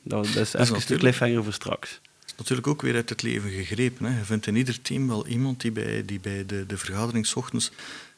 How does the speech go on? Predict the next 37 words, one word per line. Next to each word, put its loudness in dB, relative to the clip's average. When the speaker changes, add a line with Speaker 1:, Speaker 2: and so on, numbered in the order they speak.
Speaker 2:
eh, 0
zo -2
nog 0
een, 2
een 2
pot -4
yoghurt -2
en 0
een 4
doosje 2
muesli 4
uit, -4
uit, -6
uit, -4
uit -4
zijn 2
of -4
haar, -2
eh, -2
eh, -4
tas 6
opdiept 0
en 4
zo, 0
eh, -4
echt 0
storend 4
te, -4
zo -8
van, -4
"Ja, 4
maar -4
ik -4
moest 0
nog 0
ontbijten, 0
eh, -8